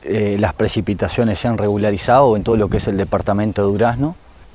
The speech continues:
Ya tenemos acumulados de cien milímetros hasta en algunas zonas arriba de los doscientos milímetros en este mes. Eso primeramente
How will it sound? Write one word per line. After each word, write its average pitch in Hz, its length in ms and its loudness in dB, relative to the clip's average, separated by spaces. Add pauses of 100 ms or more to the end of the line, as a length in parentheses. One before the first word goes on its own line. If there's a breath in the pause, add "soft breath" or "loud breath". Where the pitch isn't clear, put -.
(120)
Ya 101 120 0
tenemos 101 420 -2
acumulados 104 720 2
de 98 220 0
cien 110 320 0
milímetros 107 720 0
hasta 98 160 -6
en 95 80 -4
algunas 95 380 -4
zonas 113 340 -2
arriba 104 340 0
de 98 100 0
los 87 120 -4
doscientos 98 460 -2
milímetros 113 560 0
en 98 100 -4
este 101 220 -6
mes. 147 240 -4 (340 loud breath)
Eso 113 300 2
primeramente 113 960 2